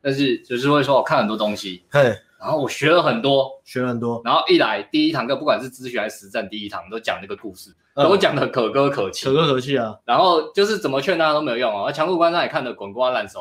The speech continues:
Speaker 1: 了，还是一样哦，
Speaker 2: 嗯。
Speaker 1: 死抱着那个真命天女不放。
Speaker 2: 嗯。
Speaker 1: 对，那这唯一解就是他真的开始，他上课嘛，上实战课我们就强迫你干，你现在就是要泡妞啊。
Speaker 2: 嗯。
Speaker 1: 你不要跟我讲一些五四三，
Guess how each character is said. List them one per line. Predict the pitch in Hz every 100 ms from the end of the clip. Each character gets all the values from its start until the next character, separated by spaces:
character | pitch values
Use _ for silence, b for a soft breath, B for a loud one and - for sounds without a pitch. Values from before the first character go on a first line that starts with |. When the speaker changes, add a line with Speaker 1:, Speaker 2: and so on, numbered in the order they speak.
| 87
Speaker 1:
了， |
还 | 107 131
是 | 135 165
一 | 131
样 | 143
哦， | 101 110
Speaker 2:
嗯。 | 165
Speaker 1:
死 | 127
抱 | 120 185 135
着 | 123
那 | 139
个 | 143 117
真 | 139
命 | 143 139
天 | 120 123
女 | 107
不 | - -
放。 | 113 - -
Speaker 2:
嗯。 | 151 139 110 -
Speaker 1:
对， | 131 123
那 | 196
这 | 202 185 -
唯 | 151
一 | 170 190
解 | 180 127
就 | 110 147
是 | 147 147
他 | 135 135
真 | - 127
的 | 131 110
开 | 110
始， | 107 90 - _ _
他 | 147 143
上 | 165 135
课 | 131 131
嘛， | 98
上 | 95 190 143
实 | 135
战 | 156
课 | 165
我 |
们 | 113
就 | 143
强 | 143 110
迫 | 131
你 | 110
干， | 92 117
你 | 107
现 |
在 | 120
就 | 123
是 |
要 | 123
泡 | 123 120
妞 | 101 110
啊。 | 101 120
Speaker 2:
嗯。 | 147 135 127 113 101 _ -
Speaker 1:
你 |
不 | 135
要 | 156
跟 | 156
我 |
讲 | 139 110
一 |
些 |
五 | 127
四 | 95 113
三， | 101 95